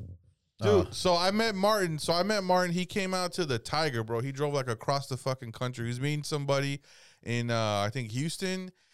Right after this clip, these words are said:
Speaker 1: And he drove across the country. He came to the Tiger 'cause he saw that we were gonna be at the Tiger. Well, I was gonna be at the fucking Tiger. He's like, "If I'm going to Texas, I gotta see the fucking guys." You know what I mean? So he came down.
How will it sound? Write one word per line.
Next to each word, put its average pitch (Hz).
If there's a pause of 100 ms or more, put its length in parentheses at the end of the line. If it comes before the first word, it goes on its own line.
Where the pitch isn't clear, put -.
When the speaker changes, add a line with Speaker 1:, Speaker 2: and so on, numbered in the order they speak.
(200)
Speaker 1:
And 117
he 131
drove 135
across 147
the 147
country. 147
He 147
came 190
to 262
the 254
Tiger 214
'cause 147
he 165
saw 170
that 160
we 151
were 156
gonna 151
be 147
at 143
the 135
Tiger. 151
Well, 120
I 135
was 147
gonna 131
be 127
at 120
the -
fucking 113
Tiger. 110 (340)
He's 127
like, 127
"If 120
I'm 135
going 147
to 131
Texas, 147 (140)
I 131
gotta 139
see 127
the 117
fucking 120
guys." 104
You 110
know 113
what 110
I -
mean? 123
So 127
he 120
came 147
down. 151